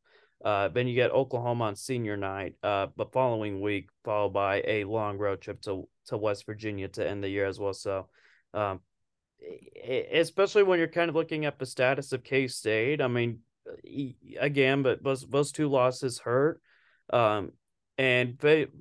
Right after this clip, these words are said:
and a loss to Iowa State. I mean, I was talking to this with Cole Duschendorf l-, yesterday, but a l-, but this game was really gonna determine,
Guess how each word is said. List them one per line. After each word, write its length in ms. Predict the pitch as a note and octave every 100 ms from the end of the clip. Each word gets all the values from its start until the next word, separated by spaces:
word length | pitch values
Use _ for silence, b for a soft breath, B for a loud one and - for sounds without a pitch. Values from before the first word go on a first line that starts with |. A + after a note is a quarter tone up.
| -
and 360 | C3+ C#3 B2+ A2 - _ _ _
a 120 | A#2 B2+
loss 320 | C3 C#3 -
to 100 | D3
Iowa 420 | B2 B2+ A#2 A2+
State. 300 | - C#3+ A#2+
I 40 |
mean, 220 | A#2 A2+ - A#2+
I 120 | D3
was 140 | B2+
talking 300 | C#3 C#3 B2+
to 40 | A#2
this 220 | A2+ -
with 120 | A2
Cole 220 | - A2
Duschendorf 600 | A2 D#3+ F3+ C#3 A#2 G#2+ A#2
l-, 100 | A#2
yesterday, 580 | - A#2+ - A2+ A2 A2 b b _ _
but 120 | C3+ B2
a 40 |
l-, 280 | A#2+ C#3+ -
but 280 | C3+ C#3 C3
this 180 | E3 E3
game 200 | E3 D#3
was 180 | C3+ B2+
really 240 | D3 C#3
gonna 240 | B2+ A#2+
determine, 800 | A#2 A#2+ A2+ - C#3+ B2+ A2+ G2+